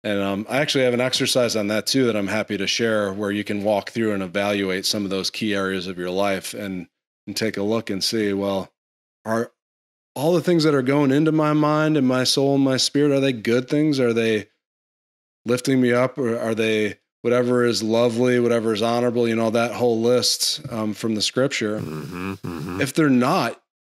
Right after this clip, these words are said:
Speaker 1: you gotta clean house and make sure you have some good seeds going in so that you get the harvest that you want. 'Cause whatever is planted in your m-, mind and in your heart, that's gonna come out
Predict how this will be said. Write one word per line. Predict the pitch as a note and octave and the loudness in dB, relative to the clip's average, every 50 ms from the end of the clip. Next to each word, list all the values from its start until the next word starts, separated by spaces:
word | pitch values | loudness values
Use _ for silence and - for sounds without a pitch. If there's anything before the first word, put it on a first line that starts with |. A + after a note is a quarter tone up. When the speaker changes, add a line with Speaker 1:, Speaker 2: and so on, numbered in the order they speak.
| _ _ _ - | _ _ _ -10
Speaker 1:
you | B2+ | -6
gotta | B2+ D3+ E3+ F3 D#3 B2+ A#2 A#2+ - - - | -2 0 0 2 0 0 -2 -6 -12 -14 -6
clean | - - E3+ F3+ D#3+ B2+ | 0 2 4 4 4 4
house | A2+ A#2 D3 - - - - - - - - - - - - | 2 2 0 0 0 0 0 0 0 0 -2 -6 -8 -8 -4
and | C3 B2 B2 A#2+ A#2+ A#2+ A#2+ | -2 0 0 2 2 2 2
make | C#3 D#3 D#3 | 2 2 0
sure | - - D#3 | 0 2 4
you | D3+ C#3 | 4 4
have | C3 C#3 D3 C#3+ C3+ B2+ A#2+ - - - _ - | 4 2 2 0 0 -2 -6 -12 -14 -16 _ -6
some | - - C3 A#2+ G#2+ | -2 -2 0 -2 0
good | G2 A#2+ C3 D#3 D3+ C#3 | 0 0 2 2 2 2
seeds | - - E3 D#3 D3 C3+ B2 A#2+ | 2 2 4 4 4 2 2 0
going | C3+ B2+ B2+ A#2+ A#2+ | 2 2 2 2 2
in | C3 D3 E3+ E3 | 2 2 2 2
so | - - C#3 C3 B2+ A#2 - _ _ _ _ _ - | 2 2 2 2 0 -2 -4 _ _ _ _ _ -6
that | A#2+ B2 B2 | -4 -2 0
you | B2+ C3+ C#3+ | 2 2 2
get | B2+ B2+ C3 C#3+ C3 A#2 | 4 2 2 0 0 0
the | A#2+ A2+ G2+ | -2 -2 -2
harvest | F2+ G2+ A#2 C3 C3+ C3 C#3 B2 - - | 0 0 0 0 2 2 0 0 0 0
that | - D3 C#3 B2+ | 0 0 0 0
you | B2+ B2 B2 A2+ | 0 0 0 0
want. | G#2 B2 E3 E3 F#2+ - - _ _ - | 0 -2 -2 -2 -4 -6 -10 _ _ -10
'Cause | A2 G2 | -8 -4
whatever | A2 A2+ A#2 C3 D#3 E3+ F3+ D#3+ C#3 | -2 0 2 2 2 2 2 4 4
is | B2+ A2 - | 2 0 -2
planted | - - - A2 A#2+ B2+ D3+ E3+ D#3 C3+ A2+ A#2 | -6 -8 -4 -2 0 0 2 2 2 2 2 2
in | A2+ A2 A2 | 0 0 0
your | A2 A2 A2 | 0 0 0
m-, | A2 G#2+ G#2 A2 - _ - | 0 -2 -2 -4 -6 _ -6
mind | G#2+ G#2 G#2 G#2+ A2 A2+ A2+ A2+ A2+ | -2 0 0 2 2 2 0 0 0
and | G#2+ A2 | 0 0
in | A2 G#2+ G#2+ | -2 -2 -4
your | G#2 G#2 G2 | -4 -4 -6
heart, | F#2+ - - E3 D3 A2 A2+ A#2+ - - _ _ _ _ _ _ - | -6 -2 0 2 2 2 0 0 -4 -8 _ _ _ _ _ _ -2
that's | A2 A#2 A#2+ - | -2 -2 0 0
gonna | - D3+ C#3+ C#3 B2+ | 0 2 2 2 0
come | - - - C3+ C3+ B2+ A#2+ | -2 -4 -2 0 0 2 2
out | A#2+ B2 B2 B2 - | 2 2 0 0 -2